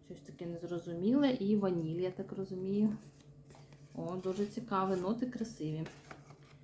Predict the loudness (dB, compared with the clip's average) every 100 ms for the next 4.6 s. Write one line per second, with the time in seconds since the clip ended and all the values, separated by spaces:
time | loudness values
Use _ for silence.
0 | -20 -18 -16 -16 -12 -8 -6 -6 -12 -12
1 | -12 -10 -10 -2 2 2 0 -14 -16 -6
2 | -2 2 2 0 -8 -10 -12 -12 -16 -20
3 | -20 -20 -20 -20 -20 -20 -20 -20 -18 -8
4 | -6 -4 -4 -6 -10